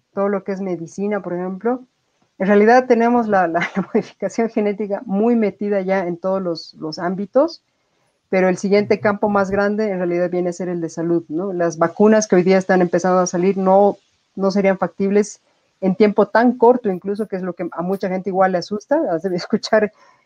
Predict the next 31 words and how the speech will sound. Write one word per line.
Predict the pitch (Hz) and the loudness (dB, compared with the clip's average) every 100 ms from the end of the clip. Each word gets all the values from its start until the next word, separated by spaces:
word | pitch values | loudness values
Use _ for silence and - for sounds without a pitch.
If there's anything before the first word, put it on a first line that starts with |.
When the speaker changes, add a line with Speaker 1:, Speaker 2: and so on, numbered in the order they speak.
| - | -8
Speaker 1:
eh, | 185 170 | -2 0
"No, | 175 233 233 | 2 4 4
esa | 214 208 | 2 0
vacuna | 190 180 208 196 | -2 -4 -2 -2
debe | 190 | -2
estar | 180 190 185 175 | -4 -6 -8 -6
mal | 180 180 | -4 -4
hecha | 226 202 | -4 -6
porque | 185 175 | -8 -8
ha | 175 | -8
sido | 185 180 170 156 | -6 -2 -2 -2
hecha | 175 185 | -6 -6
rápido", | 185 226 208 170 | -2 -2 -2 -4
¿no? | 160 220 | -2 -2
En | 180 | -4
realidad, | 180 180 208 | -4 -2 -2
el, | - | -4
el, | 170 175 - | -6 -8 -6
el | 175 | -6
estudio | 170 - 220 214 | -6 -4 -2 0
de, | 196 190 | -2 -4
de | 170 | -8
estas | - 190 | -6 -6
vacunas | 180 175 196 202 185 | -6 -8 -4 -2 -2
y | |
estas | 180 202 190 | -4 -4 0
nuevas | 190 190 | 2 0
tecnologías | 185 180 175 170 190 185 | -2 -2 0 0 -2 -4
para | - 165 | -2 -2
hacer | 170 175 | -2 -4
vacunas | 175 - 190 202 - | -4 -4 0 0 -2